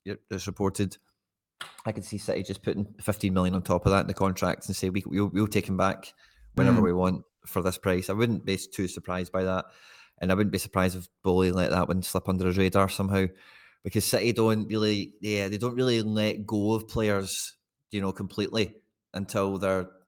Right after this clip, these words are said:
Speaker 1: like, totally done with them, if you get me. So, uh, it's, it, uh, so who's the one that's going to Chelsea? Cole Palmer. Well,
Speaker 2: Yeah.
Speaker 1: I was saying to you, I thought that was Wolves,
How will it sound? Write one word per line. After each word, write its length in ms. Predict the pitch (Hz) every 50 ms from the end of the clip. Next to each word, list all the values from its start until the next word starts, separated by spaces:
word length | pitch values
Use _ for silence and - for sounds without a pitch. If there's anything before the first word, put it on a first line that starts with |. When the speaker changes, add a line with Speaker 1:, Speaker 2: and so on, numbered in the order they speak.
| _ -
Speaker 1:
like, 180 | - - -
totally 300 | _ - 98 82 - 90
done 160 | 87 92 92 95
with 80 | 95
them, 200 | 101 101 104 104 -
if 160 | - - -
you 40 | 104
get 140 | 101 95 71
me. 80 | 92
So, 280 | 101 - 107 101 92 - - - - - - - - _ - - _ -
uh, 200 | - 107 107 104 - - - _ _ _ _ _ _ _ _ -
it's, 300 | 82 - - - - - _ _ _
it, 140 | - - - _ _ _ _ _ _ _ -
uh, 140 | 110 107 104
so 180 | - - 123 113 113 104
who's 240 | - 113 143 143 143
the 80 | 156 143
one 140 | 151 147
that's 140 | 143 123 -
going 140 | - 139 123
to 40 | 113
Chelsea? 360 | - - 123 117 - 127 117
Cole 220 | - - 120 113
Palmer. 440 | 110 - 107 98 104 110 113 104 92 - - _ _ _ _ - - 101
Well, 120 | 98 95
Speaker 2:
Yeah. 180 | 120 113 107 123
Speaker 1:
I 0 |
was 120 | 139 135 -
saying 160 | - 139 -
to 100 | - -
you, 80 | 123 120
I 100 | - 143 151
thought 220 | - 190 190 - 170
that 120 | 170 165
was 160 | 160 147 110
Wolves, 480 | 107 120 143 160 160 127 110 98 -